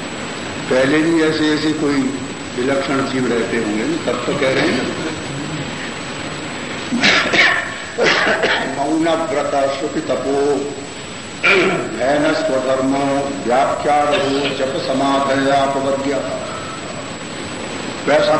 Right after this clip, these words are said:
कमाने के लिए व्याख्यान देना सीखते हैं और पढ़ते हैं, लिखते हैं, मौन रहते हैं।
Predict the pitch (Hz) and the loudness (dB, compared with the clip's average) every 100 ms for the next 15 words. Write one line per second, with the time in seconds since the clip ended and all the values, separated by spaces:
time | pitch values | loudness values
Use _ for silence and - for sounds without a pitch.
0 | 151 135 143 143 139 135 135 127 131 135 | 4 4 4 2 2 2 2 4 4 4
1 | 160 151 139 135 135 127 120 - 117 107 | 4 4 4 2 0 0 -4 -4 -2 0
2 | 104 113 - - - - - - - - | -2 -4 -4 -6 -8 -8 -8 -8 -8 -8
3 | - - - - - - - - - - | -8 -8 -8 -8 -8 -8 -6 -6 -6 -6
4 | - - - - - - - 139 160 151 | -6 -8 -8 -6 -6 -4 0 2 2 2
5 | - 147 156 - 170 156 151 139 151 - | 2 0 0 0 0 2 2 2 0 -2
6 | - 151 147 151 151 120 127 147 156 135 | -2 0 2 0 2 0 0 0 0 0
7 | 131 - 127 120 120 165 185 - | 0 -2 -2 -2 -2 -2 -4 -6